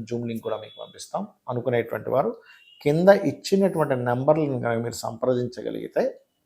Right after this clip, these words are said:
ఖచ్చితంగా మీకు దానికి సంబంధించిన డీటెయిల్స్ వస్తాయి. పూజ అయిన తర్వాత ఒక రుద్రాక్ష, దా-, ఆ యొక్క కుంకుమ మరియు భస్మము, హోమ భస్మము మరియు అక్షింతలు మీకు చేరతాయి, గుర్తుపెట్టుకోండి.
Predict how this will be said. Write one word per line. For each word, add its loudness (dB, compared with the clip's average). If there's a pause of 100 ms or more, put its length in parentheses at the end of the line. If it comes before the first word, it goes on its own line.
(160)
ఖచ్చితంగా -2 (600)
మీకు 0
దానికి 2
సంబంధించిన -4
డీటెయిల్స్ -2
వస్తాయి. 0 (580)
పూజ 6
అయిన 4
తర్వాత 4
ఒక -6
రుద్రాక్ష, 4 (1080)
దా-, -4 (160)
ఆ 0
యొక్క -4 (120)
కుంకుమ -2 (720)
మరియు 0 (160)
భస్మము, -2 (160)
హోమ 6 (120)
భస్మము 0 (200)
మరియు 0 (160)
అక్షింతలు 0 (100)
మీకు -6 (680)
చేరతాయి, 2
గుర్తుపెట్టుకోండి. -12